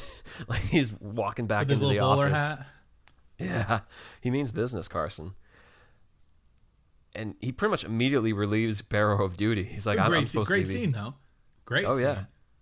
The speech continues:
Speaker 2: Barrow
Speaker 1: Break it
Speaker 2: is,
Speaker 1: down.
Speaker 2: Barrow is on fire when they call him, and he's like, "Oh, hey, man." You can see, like, he seems the babyface turn is complete where he sees Carson. He's like, "Mister Carson, what brings you here?" And Mary's like, "Hey, he's gonna help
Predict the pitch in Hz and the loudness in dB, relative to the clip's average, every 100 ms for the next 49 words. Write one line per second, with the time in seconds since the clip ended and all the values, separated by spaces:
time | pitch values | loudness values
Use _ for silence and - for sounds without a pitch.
0 | _ _ _ _ _ _ 131 190 170 123 | _ _ _ _ _ _ -2 0 0 -2
1 | 110 107 151 117 - - 151 175 117 101 | -2 -2 -4 -4 -8 -4 -2 0 -2 -4
2 | 107 110 95 - 131 151 147 104 101 - | -8 -10 -10 -10 -6 -4 -4 -6 -10 -12
3 | 113 117 113 107 120 - 139 131 135 131 | -10 -8 -8 -8 -8 -4 -2 0 0 0
4 | 131 175 233 185 151 - - 190 240 220 | -2 -2 0 -2 -4 -8 -6 -4 -2 -2
5 | - 214 185 135 - 160 139 160 135 117 | -2 -2 -4 -4 -6 -6 -4 -2 -2 -4
6 | - _ - _ _ 131 104 185 226 180 | -12 _ -20 _ _ -8 -4 -4 -2 -2
7 | 139 - 139 113 - 117 - 135 110 117 | -2 0 -2 -2 -4 -8 -4 -6 -6 -6
8 | 139 143 127 - 120 120 135 123 120 - | -4 -4 -4 -4 -4 -4 -6 -6 -10 -18
9 | _ _ 247 247 240 294 254 226 196 214 | _ _ -6 -6 -4 -4 -4 -4 -4 -4
10 | 226 214 202 226 190 147 120 117 123 117 | -4 -2 -2 -4 -4 -2 -2 -4 -4 -6
11 | 110 104 101 - _ _ _ _ _ _ | -8 -10 -12 -18 _ _ _ _ _ _
12 | _ _ _ - 131 110 87 _ _ _ | _ _ _ -4 -2 -2 -6 _ _ _
13 | _ _ _ _ _ _ _ - 147 139 | _ _ _ _ _ _ _ -2 -2 0
14 | 170 135 139 127 | -2 -2 -2 -2